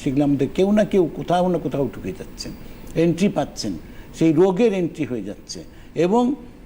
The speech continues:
সবথেকে বড় ঘটনাটা হচ্ছে একটা টাইম আসছে যখন দেখা যাচ্ছে আমি জল খেলেও, আমি জলও খেতে পারছি না, কারণ জল খেলেও অ্যাসিড ফর্ম করছে, আমার পেটে ব্যথা করছে, আমার প্রবলেমস আসছে, আমি খাওয়া খেতে পারছি না, খাওয়া আমার হজম হচ্ছে না।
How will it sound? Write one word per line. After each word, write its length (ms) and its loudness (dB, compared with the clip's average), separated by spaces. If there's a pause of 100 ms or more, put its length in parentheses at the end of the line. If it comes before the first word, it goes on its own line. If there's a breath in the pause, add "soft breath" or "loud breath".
(140)
সবথেকে 440 0
বড় 180 4
ঘটনাটা 320 -2
হচ্ছে 180 -2
একটা 260 0
টাইম 320 2
আসছে 300 2
যখন 300 0
দেখা 240 2
যাচ্ছে 260 0
আমি 160 4 (100)
জল 340 2
খেলেও, 300 0
আমি 220 4 (360 loud breath)
জলও 340 4
খেতে 280 -4
পারছি 300 -12
না, 100 -10 (100)
কারণ 180 -2
জল 280 4
খেলেও 260 0
অ্যাসিড 300 -2 (120)
ফর্ম 260 -6
করছে, 300 -14 (520 loud breath)
আমার 320 4 (220)
পেটে 200 -2
ব্যথা 280 -2
করছে, 400 -8
আমার 300 0 (160)
প্রবলেমস 580 4
আসছে, 460 -8 (600 loud breath)
আমি 180 4
খাওয়া 320 2
খেতে 240 -2
পারছি 340 -4
না, 180 -6 (200)
খাওয়া 280 2
আমার 200 4
হজম 320 -2
হচ্ছে 260 -6
না। 100 -6